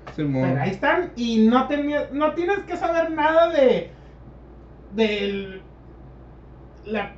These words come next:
Speaker 2: de paleontología, de antropología, de historia. No, no tienes que saber. Lo vas a disfrutar igual.
Speaker 1: Simón.
Speaker 2: Ya
Speaker 1: Exacto.
Speaker 2: tú sabes y tú dices, "Ah, sí, sí son, pues, están basados en", pero
Speaker 1: Yo, yo de cuando, pues, era Charles y empezó a hablar de la evolución, pero ya cuando mencionó los pinzones, güey,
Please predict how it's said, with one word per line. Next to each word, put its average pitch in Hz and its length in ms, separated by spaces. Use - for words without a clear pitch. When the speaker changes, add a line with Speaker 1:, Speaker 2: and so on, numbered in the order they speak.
Speaker 2:
de 214 120
paleontología, 226 1120
de 226 100
antropología, 214 720
de 214 80
historia. 233 340
No, 269 220
no 294 120
tienes 294 300
que 269 120
saber. 254 480
Lo 190 140
vas 170 180
a 247 40
disfrutar 165 420
igual. 202 240
Speaker 1:
Simón. 131 380
Speaker 2:
Ya - 100
Speaker 1:
Exacto. - 280
Speaker 2:
tú 269 60
sabes 254 340
y 226 80
tú 220 120
dices, 220 280
"Ah, 359 180
sí, 339 260
sí 294 80
son, 302 320
pues, 240 280
están 196 480
basados 226 500
en", 254 280
pero 240 380
Speaker 1:
Yo, 220 340
yo 240 260
de 254 60
cuando, 262 240
pues, 170 160
era 196 200
Charles 254 280
y 208 40
empezó 160 200
a 160 40
hablar 185 160
de 214 40
la 214 60
evolución, 180 440
pero 175 120
ya 156 100
cuando 240 220
mencionó 143 380
los 202 140
pinzones, 175 640
güey, 131 140